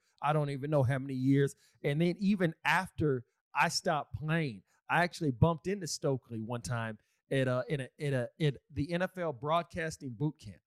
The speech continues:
And, like, so, like, we shared, like, several laughs just over those battles that me and him had. But yeah, I would probably say that, uh,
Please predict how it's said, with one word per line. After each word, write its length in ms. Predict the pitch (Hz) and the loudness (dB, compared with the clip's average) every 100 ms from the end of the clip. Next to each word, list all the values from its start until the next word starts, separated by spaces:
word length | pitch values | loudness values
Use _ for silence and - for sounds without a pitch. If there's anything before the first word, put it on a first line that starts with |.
| _ - - _ _ | _ -20 -20 _ _
And, 200 | 160 151 | 2 4
like, 160 | 143 135 | 2 2
so, 160 | 170 | 0
like, 200 | 147 147 143 | 0 0 0
we 100 | 196 | -2
shared, 440 | - 175 143 135 | 2 4 4 2
like, 180 | 139 127 | -4 -4
several 500 | - 202 185 151 120 123 | 0 4 4 2 0 0
laughs 380 | 139 135 120 | 2 2 -2
just 240 | - 151 - | -4 -6 2
over 380 | 180 165 151 143 | 4 6 6 2
those 320 | 135 147 131 | 2 2 0
battles 680 | 101 147 156 147 113 107 - _ _ - | 0 4 6 4 0 -4 -12 _ _ 2
that 140 | 147 | 2
me 180 | 139 156 | 4 0
and 80 | 135 | -2
him 180 | 135 120 | -6 -8
had. 320 | 135 143 135 | -6 -2 -2
But 180 | 110 127 | -2 -2
yeah, 220 | 131 139 104 _ _ - | 0 -2 -4 _ _ 6
I 100 | 147 | 6
would 160 | 143 | 6
probably 440 | - 180 180 175 170 | 2 0 -2 -2 -4
say 260 | - 170 | 0 -2
that, 200 | 143 139 | 0 0
uh, 340 | 135 131 120 | 0 2 2